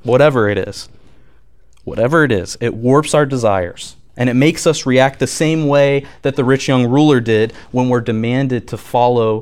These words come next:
Christ by picking up our cross. Our tendency is to self-justify, to place undue confidence in ourselves as if God will understand whatever reasons we have for doing what it is that's holding us back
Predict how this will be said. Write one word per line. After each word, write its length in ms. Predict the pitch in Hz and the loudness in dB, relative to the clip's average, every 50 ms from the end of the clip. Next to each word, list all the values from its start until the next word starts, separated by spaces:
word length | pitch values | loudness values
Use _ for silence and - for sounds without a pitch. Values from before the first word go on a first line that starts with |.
| - - | -8 -14
Christ 500 | - - 127 113 110 104 98 - - - | -8 -4 -2 -2 -2 -2 -4 -8 -12 -10
by 120 | - 101 95 | -8 -8 -6
picking 320 | - 120 101 - 104 101 | -6 -8 -10 -8 -8 -10
up 140 | 95 90 - | -10 -10 -10
our 100 | 92 90 | -12 -12
cross. 560 | - - 131 123 107 - - - - - - - - - - - - - - - - - - - - - - - - - - - - - - - _ | -8 -6 -6 -6 -6 -8 -12 -18 -20 -20 -20 -20 -20 -20 -20 -20 -20 -20 -20 -20 -20 -20 -20 -20 -20 -20 -20 -20 -20 -20 -20 -20 -20 -20 -20 -10 _
Our 100 | - 104 | -6 -6
tendency 520 | - - 139 143 151 151 143 - 135 123 | -2 0 0 2 2 2 0 0 0 -2
is 120 | 117 - - | -2 -2 -4
to 60 | - | -6
self-justify, 840 | 123 - - 123 110 - - - 123 151 - - - - - 98 92 95 | -4 -2 0 0 0 -2 -2 0 0 0 0 -4 -6 -4 -2 -2 -2 -2
to 80 | 104 | -2
place 320 | - - 165 151 143 - - - - - - - | 0 2 2 2 2 0 -4 -10 -16 -20 -8 -2
undue 420 | - 160 190 196 180 147 175 170 143 | 0 2 2 2 2 2 0 -2 -2
confidence 600 | - - 151 151 170 - 170 135 131 127 - - | 0 0 2 2 2 2 0 0 0 0 0 0
in 80 | 131 | 0
ourselves 460 | 117 107 104 - - 180 175 143 127 | 0 0 0 0 2 2 2 2 0
as 140 | 131 135 143 | 0 -2 -2
if 120 | 170 165 - - - - - - | -4 -6 -8 -12 -20 -14 -4 0
God 200 | 233 262 254 190 | 2 2 2 2
will 140 | 151 139 135 | 2 0 0
understand 640 | 135 139 123 107 - - - - 160 156 139 117 | 2 0 0 -2 -4 -6 -4 0 0 2 2 2
whatever 280 | 107 113 113 110 98 104 | 2 2 2 2 0 0
reasons 440 | 95 107 110 110 92 101 95 87 95 | -2 -2 -2 -4 -4 -6 -6 -6 -6
we 240 | 98 120 160 160 135 | -6 -4 -4 -2 -2
have 240 | 117 95 85 85 | -2 -2 -2 -4
for 160 | - - - 101 | -4 -6 -6 -4
doing 340 | 95 113 110 101 101 95 | -2 -2 -2 -2 -2 -2
what 180 | 92 98 98 95 | -2 -4 -4 -4
it 100 | 95 95 | -2 -2
is 260 | 104 101 98 92 - | -2 -2 -2 -4 -6
that's 280 | - - 90 87 - - | -6 -8 -8 -8 -10 -8
holding 320 | - 113 107 85 92 87 | -6 -6 -6 -6 -8 -10
us 140 | 87 90 - | -12 -12 -10
back 360 | - - 104 87 87 - - | -6 -4 -4 -2 -4 -6 -10